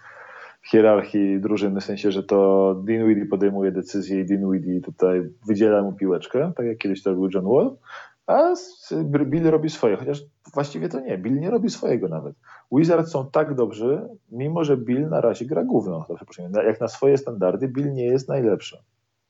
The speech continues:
Bill nie jest najlepszy jak na swoje standardy, to, e, aż sobie wejdę, zerknę, bo Bill po prostu jak na swoje standardy nie jest najlepszy.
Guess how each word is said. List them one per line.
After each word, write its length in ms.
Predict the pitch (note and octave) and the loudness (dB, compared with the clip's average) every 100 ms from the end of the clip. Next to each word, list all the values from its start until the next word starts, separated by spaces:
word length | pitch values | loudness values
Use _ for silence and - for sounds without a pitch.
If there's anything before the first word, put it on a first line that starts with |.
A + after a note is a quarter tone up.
| _ - _ - - _ - | _ -20 _ -20 -20 _ -6
Bill 220 | B2 C3+ | -2 2
nie 100 | C#3+ | 6
jest 180 | D3+ C#3 | 6 6
najlepszy 300 | B2+ A#2+ A#2 | 4 4 2
jak 100 | A2 | 0
na 80 | G#2 | -2
swoje 200 | G#2 G2+ | -2 -2
standardy, 480 | G2+ G2 F2 G2+ | -4 -2 -2 -2
to, 540 | A#2+ A2 G#2+ G#2+ G#2 - | -2 0 2 0 -2 -4
e, 580 | G2+ G2 G2 G2 G2 G2 - _ - - - - - - - - - - | -6 -4 -4 -2 -2 -4 -8 _ -20 -20 -20 -20 -20 -20 -20 -20 -14 -2
aż 180 | C#3 - | -2 2
sobie 400 | C#3+ B2+ B2+ C3 _ _ | 0 2 0 -2 _ _
wejdę, 640 | C#3 B2 C3+ A#2+ A#2 A2+ G#2 - | -4 2 2 2 0 0 -2 -8
zerknę, 460 | A2 A2+ F#2+ C#3 | -2 0 0 -4
bo 220 | C3+ C3+ C3+ | 0 0 0
Bill 260 | B2+ E3+ | 0 0
po 120 | E3 | 0
prostu 720 | D#3+ A#2+ - - D#3 D#3+ - - | 0 0 0 -4 -6 -4 -6 -6
jak 300 | C3 C3+ C#3 | 0 0 0
na 80 | C3 | -6
swoje 240 | - D3 | -4 -4
standardy 680 | D3 C3+ A#2+ A2+ A#2 D3+ D3+ | -4 -4 -4 -2 0 -2 -2
nie 220 | B2+ B2+ | -6 0
jest 200 | C3+ C#3 | 0 0
najlepszy. 460 | D#3 A#2+ F2 - | -2 -2 -2 -6